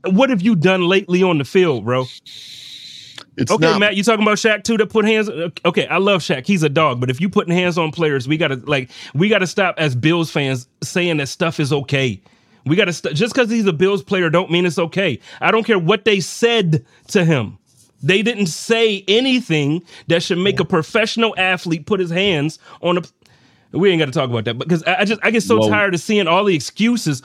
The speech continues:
Speaker 1: all week about this.
Speaker 2: Well, we,
Speaker 1: All
Speaker 2: we,
Speaker 1: week.
Speaker 2: we can talk about it because there was, uh, the action happened. There was an indictment made by the players of what was being said, and video surfaced today of the dude sitting next to him,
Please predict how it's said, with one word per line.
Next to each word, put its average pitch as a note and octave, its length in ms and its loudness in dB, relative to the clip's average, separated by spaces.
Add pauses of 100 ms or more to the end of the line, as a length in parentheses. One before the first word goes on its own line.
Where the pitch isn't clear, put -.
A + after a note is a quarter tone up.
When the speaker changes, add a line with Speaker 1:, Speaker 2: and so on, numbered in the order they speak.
(200)
Speaker 1:
all A#3 300 2 (100)
week A#3+ 400 0
about D3+ 320 0
this. A2+ 320 -8 (120)
Speaker 2:
Well, G#2 260 2
we, G#2+ 260 2
Speaker 1:
All D#4 220 4
Speaker 2:
we, E4 40 0
Speaker 1:
week. F#4 400 2
Speaker 2:
we A2 160 2
can A#2 360 0
talk F2 260 0
about E2 220 0
it E2 80 -2
because E2+ 380 -2
there F#2 100 2
was, F2 340 0
uh, B1 340 -8
the F2 360 0
action A2 360 0
happened. F#2 520 -2
There E2+ 40 0
was E2 140 -4
an E2+ 80 2
indictment F#2+ 480 0
made F2+ 220 2
by E2 100 2
the E2 100 -2
players F2 460 -2
of E2+ 80 -2
what F2+ 220 0
was F2 160 -4
being F2 260 0
said, F2+ 540 0
and E2+ 120 -2
video F#2 300 0
surfaced F2+ 480 -6
today F2 440 0
of E2 160 -2
the F#2+ 60 0
dude G#2 280 0
sitting F#2+ 320 -2
next A#2+ 220 -2
to F#2 80 -6
him, D#2+ 280 0